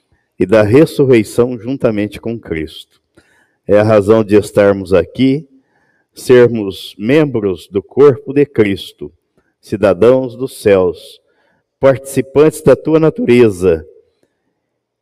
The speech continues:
e sermos forasteiros neste mundo, ó Pai, sendo usados por ti aqui como instrumentos da tua parte, para dar ao mundo carente as boas novas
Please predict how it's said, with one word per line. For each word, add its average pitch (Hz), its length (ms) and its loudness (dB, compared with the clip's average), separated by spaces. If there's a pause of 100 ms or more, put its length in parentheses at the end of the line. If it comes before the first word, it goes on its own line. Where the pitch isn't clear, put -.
(1400)
e 113 120 -4
sermos 123 540 0
forasteiros 120 1200 -2
neste 117 560 -2
mundo, 98 360 -10
ó 87 80 -4
Pai, 80 380 -8 (680)
sendo 117 340 -2
usados 107 600 0
por 98 320 -2
ti 113 300 0
aqui 120 280 0
como 117 240 -6
instrumentos 127 880 -4
da 113 140 0
tua 110 260 -4
parte, 95 760 -4 (560)
para 104 200 0
dar 110 220 2
ao 104 220 2
mundo 135 400 -8
carente 107 600 0
as 92 200 -2
boas 110 400 0
novas 95 720 -2